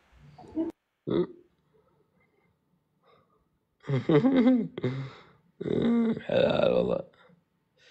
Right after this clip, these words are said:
الإخوان المسلمين هذول يخربون علينا المتعة. اللهم احفظ البكيني من شر الإخوان. شوف إيش كل يوم يسوي الإخوان المسلمين. كان بينفك. يرضيكم كذا يا إخوان المسلمين؟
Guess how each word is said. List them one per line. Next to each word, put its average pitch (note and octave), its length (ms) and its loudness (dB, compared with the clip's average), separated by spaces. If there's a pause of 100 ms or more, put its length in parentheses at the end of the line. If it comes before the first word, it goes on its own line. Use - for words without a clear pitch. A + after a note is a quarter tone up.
(460)
الإخوان D3 400 4
المسلمين D3 500 2
هذول C3 280 4
يخربون B2 540 2
علينا A#2+ 300 2
المتعة. G#2+ 440 -4 (2250)
اللهم C3+ 320 0
احفظ C3 300 -4
البكيني A2+ 580 0
من F2 80 0
شر F#2+ 280 -2
الإخوان. F2 320 -4
شوف D3 240 -2
إيش C3+ 140 -2
كل B2+ 140 0
يوم A2 140 4
يسوي F#2+ 260 -2
الإخوان F2+ 360 -2
المسلمين. - 460 -12 (1040)
كان C3+ 220 2
بينفك. C3 480 2 (960)
يرضيكم C#3 440 4
كذا C3+ 280 4
يا A#2+ 60 6
إخوان B2 240 2
المسلمين؟ A#2+ 500 -2